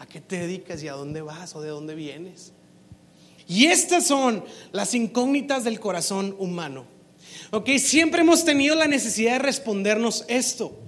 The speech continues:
Y sabes, depende de la manera en la que tú veas la vida, son las respuestas que tienes. Y sabes, cuando tú y yo tenemos una duda, sí, hay una guerra encarada y des-,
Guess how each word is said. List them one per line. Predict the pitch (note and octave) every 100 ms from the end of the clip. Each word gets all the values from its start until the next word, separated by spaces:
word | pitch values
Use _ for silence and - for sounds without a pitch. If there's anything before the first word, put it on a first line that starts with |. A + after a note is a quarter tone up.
| - - - -
Y | A3
sabes, | - C#4 D#4 A#3+
depende | B3 C#4 C#4+ D#4+
de | D#4
la | C#4
manera | A#3 A3 A#3 D4+
en |
la | D#4+ C4+
que | B3
tú | C4 B3+
veas | C4+ C#4+ C4
la | A3+
vida, | G#3 D4+ D4+ A3+ - -
son | A3+ A3
las | A#3+
respuestas | A3 - A3 G#3 A#3
que | -
tienes. | - A3 B3 -
Y | G#3+
sabes, | D#4 F#4 -
cuando | D#4 C#4
tú | C#4 E4+
y | F#4+
yo | G4 F4+
tenemos | D4+ D4 D4 C4+ -
una | C#4 C4
duda, | A3+ C#4 C4+ G3 E3 - - - -
sí, | - - B3
hay | G#3 B3
una | D4+ D4 G#3+
guerra | F3 A3+ A#3+ B3+ C#4 B3
encarada | G#3 G3 F3+ G#3 F#3 G3 A#3 B3+ B3+
y | A#3+
des-, | G#3+ G#3